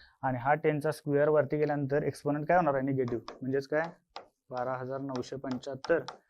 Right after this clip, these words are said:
गुणिले ten raise to minus two. कोणता ऑप्शन येते बघा? ऑप्शन नंबर एक आणि दोन याचा बरोबर येतोय.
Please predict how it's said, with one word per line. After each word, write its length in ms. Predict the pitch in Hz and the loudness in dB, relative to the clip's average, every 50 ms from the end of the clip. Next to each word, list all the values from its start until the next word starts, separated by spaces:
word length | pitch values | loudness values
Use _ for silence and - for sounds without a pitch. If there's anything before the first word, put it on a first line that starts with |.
| - - - _ _ - - | -18 -18 -18 _ _ -12 -6
गुणिले 280 | 135 131 131 135 139 143 | -4 -4 -2 -2 -2 -4
ten 280 | 143 - 143 139 139 | -4 -4 -4 -4 -2
raise 200 | 135 139 135 135 - - | -2 -2 -4 -2 0 2
to 100 | 190 233 - - - _ 143 143 | 2 2 0 -2 -10 _ -6 -4
minus 300 | 135 123 120 123 120 - - - | -4 -4 -4 -6 -8 -12 -14 -14
two. 60 | - 110 - - - _ _ _ _ - - | -16 -16 -16 -20 -20 _ _ _ _ -12 -8
कोणता 200 | 139 139 127 139 | -6 -2 0 0
ऑप्शन 220 | 139 139 - - 143 | 0 0 -2 -4 -2
येते 140 | 139 147 | 0 0
बघा? 200 | 143 143 151 165 170 - _ _ _ - - _ _ _ _ _ _ - - - _ _ _ _ _ - - - _ - | 2 2 2 0 0 -2 _ _ _ -20 -20 _ _ _ _ _ _ -20 -20 -20 _ _ _ _ _ -20 -20 -18 _ -18
ऑप्शन 260 | 127 - - 135 139 | -16 -12 -8 -6 -6
नंबर 400 | 143 143 139 139 151 170 185 - - - _ _ _ _ _ _ - | -4 -4 0 2 4 4 4 2 0 -8 _ _ _ _ _ _ -2
एक 240 | 143 139 156 - | 0 0 2 4
आणि 180 | 165 160 175 196 | 4 4 4 4
दोन 300 | 180 156 147 147 143 135 | 4 6 6 6 6 4
याचा 180 | 123 120 - 117 | 2 -2 -4 -4
बरोबर 300 | 117 117 113 110 113 117 | -2 -2 -2 -2 -2 -2
येतोय. 200 | 110 107 110 | -4 -4 -6